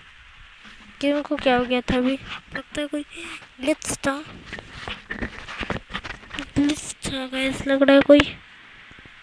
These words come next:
गाइस, इसे एकदम अच्छे से मुझे रखना है, अच्छे से रखना है, अच्छे से लीजिए रख गया। ओके, लाइट इधर ही बस से गई है ना।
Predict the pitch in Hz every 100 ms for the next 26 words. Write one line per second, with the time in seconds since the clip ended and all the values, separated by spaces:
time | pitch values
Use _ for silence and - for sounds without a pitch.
0 | - - - - 269 277 302 - - -
1 | 294 - 330 320 311 311 - 285 - -
2 | - 339 - 311 285 285 277 - - 285
3 | - - - - - - - - - -
4 | - - - - 349 349 339 330 339 330
5 | 330 311 320 311 302 - 311 302 302 294
6 | 277 262 - - - - - - - -
7 | - - - - 285 - - - 311 -
8 | 277 269 269 262 277 277 - - 294 269
9 | 294 302 349 - - - - - - -
10 | - - - 311 320 339 302 277 294 349
11 | - 311 - 254 262 294 330 339 - -
12 | - 277 269 262 254 262 302 302